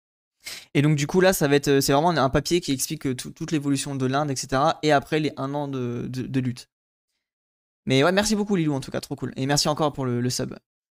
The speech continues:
En outre, la révolution verte, euh, ne s'est pas seulement traduite par les innovations technologiques, elle a aussi profondément bouleversé les rapports sociaux au sein des villages en renforçant les rapports de domination et les situations de marginalisation, notamment de caste et de genre,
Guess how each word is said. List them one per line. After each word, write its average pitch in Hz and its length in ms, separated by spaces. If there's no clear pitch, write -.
En 156 140
outre, 254 220
la 156 60
révolution 185 440
verte, 202 260
euh, 123 440
ne 143 160
s'est 151 160
pas - 160
seulement 202 360
traduite 180 500
par 143 140
les 139 160
innovations 160 360
technologiques, 143 540
elle 135 100
a 135 100
aussi 175 220
profondément 190 520
bouleversé 151 400
les 175 120
rapports 131 300
sociaux 160 380
au 135 80
sein 175 160
des 135 120
villages 147 320
en 131 100
renforçant 156 420
les 139 120
rapports 156 300
de 147 60
domination 131 560
et 135 80
les 127 80
situations 160 400
de 143 100
marginalisation, 156 540
notamment 175 340
de 131 140
caste 190 320
et 139 100
de 131 140
genre, 135 380